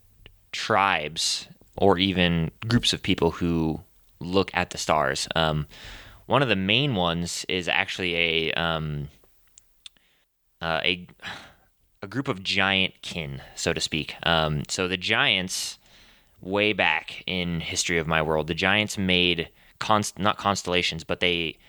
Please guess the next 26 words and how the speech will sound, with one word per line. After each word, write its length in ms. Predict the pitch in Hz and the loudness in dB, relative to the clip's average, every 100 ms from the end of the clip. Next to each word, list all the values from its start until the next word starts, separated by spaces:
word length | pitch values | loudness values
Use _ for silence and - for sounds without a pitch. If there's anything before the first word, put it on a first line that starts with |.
| - 113 | -8 -4
they 60 | |
essentially 360 | 107 170 196 160 | -2 0 0 2
made, 180 | 143 117 | 2 2
like, 140 | 104 | 2
Stonehenges 720 | - - 113 104 104 90 85 | 0 2 4 4 0 0 0
around 240 | 87 90 92 | 2 2 2
the 80 | 85 | 0
world 360 | 87 92 120 | 0 0 0
that 160 | 90 - | -2 -2
mirrored 500 | 92 90 95 92 85 | -2 0 2 0 -2
constellations, 920 | - 87 - 82 82 80 76 67 - - - - - | -2 -4 -2 0 2 2 -2 -4 -10 -14 -20 -20 -10
um, 140 | - 82 | -6 -4
because 260 | 87 87 | -4 -4
the 80 | 87 | -4
giants 400 | 82 107 113 95 | -2 0 0 -2
believed 540 | - 90 87 80 87 85 | -4 -2 -2 -4 -4 0
that, 360 | 82 80 - _ - - _ - | 2 2 -2 _ -20 -20 _ -8
um, 280 | 80 80 80 | -4 -4 -2
they 140 | 95 95 | -2 0
were 160 | 95 | -2
born 420 | 92 - 95 92 | -6 -6 -2 -2
from 160 | 85 87 | -2 -4
the 60 | 82 | -2
stars. 420 | - 73 65 - - | 0 2 2 0 -4
So, 340 | - 90 80 71 - - - - | 0 2 2 0 -12 -20 -18 -4
um, 500 | 87 82 76 73 | 0 0 -2 -6